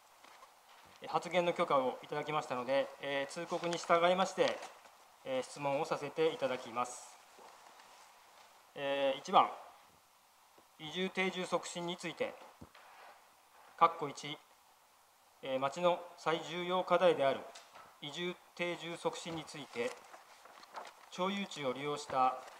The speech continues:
住宅地の整備等、費用負担の少ない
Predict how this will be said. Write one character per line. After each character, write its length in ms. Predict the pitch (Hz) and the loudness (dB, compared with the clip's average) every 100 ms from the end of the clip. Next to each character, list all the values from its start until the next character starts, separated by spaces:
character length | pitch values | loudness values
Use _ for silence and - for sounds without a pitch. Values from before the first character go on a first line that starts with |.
| - | -12
住 160 | 165 170 | -8 -2
宅 240 | 185 175 | 0 0
地 140 | - 127 | -2 -10
の 100 | 117 | -4
整 200 | 170 151 | -2 -2
備 120 | 120 - | -4 -4
等、 220 | 151 110 - - - - - - - | -2 -2 -6 -18 -16 -16 -16 -18 -10
費 140 | 175 | -2
用 180 | 185 185 | 0 0
負 100 | - | 0
担 180 | 185 147 | 0 0
の 80 | 120 | -4
少 240 | - 165 | -8 -2
な 160 | 170 | 0
い 100 | 131 | 0